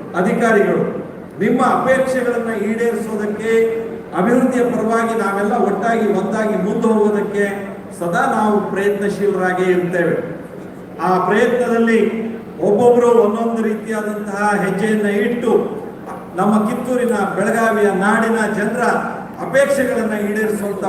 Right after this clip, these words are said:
ಪ್ರಯತ್ನವನ್ನ ಮಾಡ್ತಾ ಇರೋದು ನಮ್ಗೆಲ್ಲರಿಗೆ ತಿಳಿದೇ ಇದೆ. ನಾನು ಈ ಸಂದರ್ಭದಲ್ಲಿ ಒಂದು ಮಾತನ್ನ ಹೇಳ್ತೇನೆ.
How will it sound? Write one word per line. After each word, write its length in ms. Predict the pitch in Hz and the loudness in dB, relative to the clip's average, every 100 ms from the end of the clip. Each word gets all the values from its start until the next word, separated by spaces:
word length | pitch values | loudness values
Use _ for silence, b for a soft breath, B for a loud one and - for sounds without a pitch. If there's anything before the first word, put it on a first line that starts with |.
| 180 | -4
ಪ್ರಯತ್ನವನ್ನ 580 | 190 202 202 196 190 185 175 | -4 -2 -2 -4 -4 -2 -2
ಮಾಡ್ತಾ 280 | 175 185 196 190 | -2 -2 0 0
ಇರೋದು 400 | 185 180 175 180 175 175 | 2 0 0 0 0 -4
ನಮ್ಗೆಲ್ಲರಿಗೆ 580 | 165 165 170 185 185 185 170 | -6 -4 -2 0 2 0 0
ತಿಳಿದೇ 320 | 175 175 175 175 | 0 4 4 4
ಇದೆ. 140 | - - 175 165 135 - - - - - | -2 -4 -8 -10 -14 -14 -16 -18 -18 -8
ನಾನು 180 | 160 202 202 | 0 4 4
ಈ 40 | 202 | 4
ಸಂದರ್ಭದಲ್ಲಿ 600 | 214 226 240 233 226 220 214 | 2 2 2 2 2 2 2
ಒಂದು 160 | 202 196 190 | 2 0 0
ಮಾತನ್ನ 380 | 202 196 202 202 | 0 0 0 2
ಹೇಳ್ತೇನೆ. 420 | 180 185 190 185 | 2 2 2 0